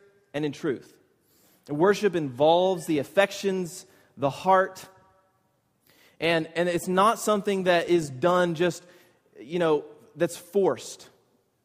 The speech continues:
Jesus had a problem with people who worshiped him with their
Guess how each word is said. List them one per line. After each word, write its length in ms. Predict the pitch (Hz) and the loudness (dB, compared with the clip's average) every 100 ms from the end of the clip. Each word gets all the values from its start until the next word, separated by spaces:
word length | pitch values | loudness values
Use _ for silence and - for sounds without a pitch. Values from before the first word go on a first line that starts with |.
| _ _ _ _ _ - | _ _ _ _ _ -12
Jesus 340 | 139 202 196 | -6 -4 0
had 140 | 196 180 | 2 2
a 60 | |
problem 380 | 151 190 196 185 | 4 4 4 2
with 120 | 170 | -4
people 220 | 196 180 170 | -2 -2 0
who 100 | 165 | 0
worshiped 480 | 147 180 - 175 | 0 0 0 -2
him 220 | 180 170 165 | -4 -2 -2
with 180 | 170 | -2
their 280 | 165 151 139 | 0 0 0